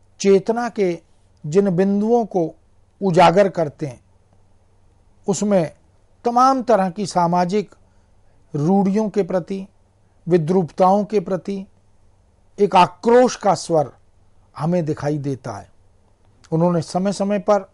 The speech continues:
समाज में जिस तरह की असामाजिकता को देखा, जिस तरह की अनीतियों को देखा, उनके विरुद्ध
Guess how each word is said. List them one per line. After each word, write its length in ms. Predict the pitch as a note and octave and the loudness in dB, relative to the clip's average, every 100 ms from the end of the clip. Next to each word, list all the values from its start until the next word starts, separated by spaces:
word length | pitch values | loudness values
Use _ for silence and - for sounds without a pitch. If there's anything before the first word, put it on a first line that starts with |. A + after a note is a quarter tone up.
| _ _ _ _ _ _ | _ _ _ _ _ _
समाज 480 | - E3+ E3+ F3+ F#3+ | -2 2 4 4 4
में 280 | F#3+ G#3 G#3 _ _ _ _ _ _ - _ _ - | -2 -6 -8 _ _ _ _ _ _ -20 _ _ -10
जिस 280 | E3+ C#4 - | -4 -4 2
तरह 280 | A3 G#3 F#3+ | 0 2 -4
की 360 | G#3 F#3+ F#3 _ _ _ _ _ _ _ _ _ _ _ _ _ | -4 -4 -6 _ _ _ _ _ _ _ _ _ _ _ _ _
असामाजिकता 840 | G#3 F#3+ F#3+ F3 F3 E3+ F3+ - G#3+ | 4 6 4 4 4 2 -2 0 0
को 160 | G#3+ | 0
देखा, 480 | F#3+ G3 - G3 F#3+ - _ _ _ _ _ - | -2 -2 -2 -4 -6 -12 _ _ _ _ _ -8
जिस 260 | F#3 A#3+ - | -6 -4 0
तरह 260 | F#3+ G#3 | 2 2
की 360 | G3+ G3 F3+ F3+ _ _ _ _ _ _ - | -2 -4 -4 -8 _ _ _ _ _ _ 2
अनीतियों 640 | F#3 G3 G3 F#3+ A3+ G#3+ | 2 2 0 -4 -6 -2
को 120 | A3 | 0
देखा, 500 | F#3+ F#3 F#3 F3+ E3+ _ _ _ _ - | 2 0 0 -2 -4 _ _ _ _ -8
उनके 300 | C4 B3+ B3+ | -6 0 2
विरुद्ध 600 | G#3 E3+ A3 C4 F#3+ F3+ | 2 6 6 4 2 -2